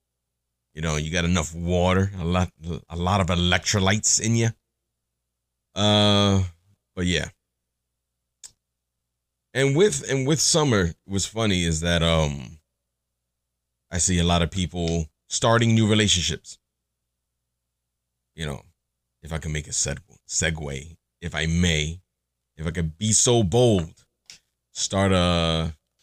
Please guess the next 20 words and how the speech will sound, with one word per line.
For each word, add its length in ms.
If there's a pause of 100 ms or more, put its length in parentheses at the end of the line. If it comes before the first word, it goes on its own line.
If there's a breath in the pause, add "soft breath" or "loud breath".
(460)
a 40
conversation. 960 (1400)
Uh, 260 (160)
matter 260
of 60
fact, 340 (100)
this, 720
uh, 440
this 240
particular 500
topic 420 (100)
was 180
brought 460
up 280 (880)
by 380
a 100
text 560
from 140
my 160
homegirl. 640